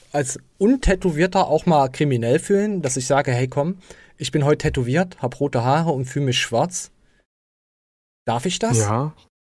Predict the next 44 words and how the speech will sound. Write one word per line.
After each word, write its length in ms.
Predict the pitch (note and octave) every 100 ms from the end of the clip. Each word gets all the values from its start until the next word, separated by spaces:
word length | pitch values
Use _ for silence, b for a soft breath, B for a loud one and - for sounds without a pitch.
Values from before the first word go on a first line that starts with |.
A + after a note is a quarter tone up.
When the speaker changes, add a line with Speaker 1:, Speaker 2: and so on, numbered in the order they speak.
| _
Speaker 1:
Ist 100 | -
das 120 | C3+ B2+
legitim, 280 | B2+ B2+ A2+
Speaker 2:
Darfst 200 | A2+ F#3+
du, 100 | E3
wenn, 140 | A#2+ A2
Speaker 1:
oder? 100 | - _ _ _ -
Speaker 2:
wenn 220 | B2+ A#2+
sie 80 | A#2
sich 100 | A#2+
so 100 | A#2
fühlen. 280 | - C3+ D3+
Und, 220 | C3 -
äh, 120 | B2
Klebetattoos 580 | - C3+ D3+ D3+ C#3+ D3
unterstützen 560 | C3 B2 - E3+ G#3+ D3
sogar 280 | B2+ A#2
dieses 420 | A2+ - A#2+ A2 -
Gefühl. 340 | - - G#2+ B B B -
Speaker 1:
Jetzt 160 | F3
ist 80 | -
aber 160 | A#3+ A#3
die 120 | F#3+
Frage, 640 | - - F#3+ C4 G3 G3+ -
ob 160 | - F#3
ich 140 | F#3+
der, 240 | - D#3 -
ob 120 | E3+
ich 80 | F3+
dann 160 | E3 D#3
wirklich 240 | F#3 F3+
tätowiert 400 | F3 D#3+ D3 G3+
sein 200 | D#3+ C3
muss, 240 | F3 A3+
um 100 | -
mich 220 | C#3 C3 -
zu 120 | C3+
fühlen, 280 | B2+ C3+ B2
als 160 | A2+
wäre 100 | B2
ich 80 | A#2+
ein 80 | B2+
tätowierter 440 | B2+ B2 A2+ A2+
Krimineller. 500 | - A#2+ A2 G#2+ G#2+